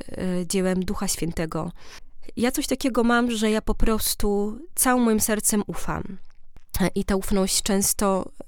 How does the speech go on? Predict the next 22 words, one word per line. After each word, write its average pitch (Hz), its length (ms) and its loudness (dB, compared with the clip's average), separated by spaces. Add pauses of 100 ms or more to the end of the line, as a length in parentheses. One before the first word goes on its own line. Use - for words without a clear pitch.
(180)
najczęściej 196 640 10
mnie 190 100 2
przeprowadzała 185 640 2
przez, - 440 -2 (680)
e, - 120 -4
bardzo 190 260 4
trudne 196 320 2
sytuacje 190 460 0
w 180 40 0
moim 180 240 4
życiu. 180 480 0 (880)
E, 202 580 2
ja 214 120 0
staję 226 280 0
też 214 160 -2
w - 60 -2
postawie 202 400 0
dziecka, 185 500 2
nie 196 140 -2
zadaję 196 400 2
wiele 165 220 0
pytań. 175 560 -2